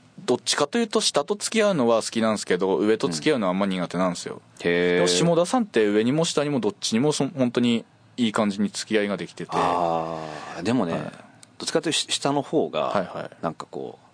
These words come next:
Speaker 2: 接しやすいかもしれない。
Speaker 1: あ、本当っすか？
Speaker 2: 上はね、逆に気遣いすぎる。
Speaker 1: あ、気遣いすぎるんですね。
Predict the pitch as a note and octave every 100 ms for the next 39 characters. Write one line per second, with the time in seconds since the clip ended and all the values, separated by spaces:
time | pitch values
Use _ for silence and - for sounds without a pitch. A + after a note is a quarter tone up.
0 | _ _ - G2 - - C3 A#2 - G2+
1 | - - B1+ - - G2+ G2 G2 A2 -
2 | F#2+ D3 F3+ F3+ G2+ A2+ D3 A#2 - D#3+
3 | - C#3 A#2+ G#2+ - - - - - F3+
4 | E3 - A#2+ - D3 C#3 - F2+ F#2